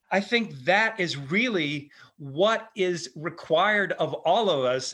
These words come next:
as democratic citizens, right? We all have bias. We all have a partisan point of view. And there's nothing wrong with that. We're supposed to fight. That's what a democracy is. But if you cannot combine that with A, an acknowledgement that you're biased,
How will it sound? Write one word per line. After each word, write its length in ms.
as 160
democratic 500
citizens, 540
right? 240
We 240
all 220
have 240
bias. 340
We 80
all 160
have 120
a 40
partisan 420
point 200
of 80
view. 260
And 200
there's 160
nothing 480
wrong 280
with 180
that. 220
We're 140
supposed 540
to 80
fight. 420
That's 180
what 120
a 40
democracy 540
is. 260
But 140
if 180
you 260
cannot 840
combine 640
that 420
with 280
A, 300
an 120
acknowledgement 840
that 120
you're 100
biased, 580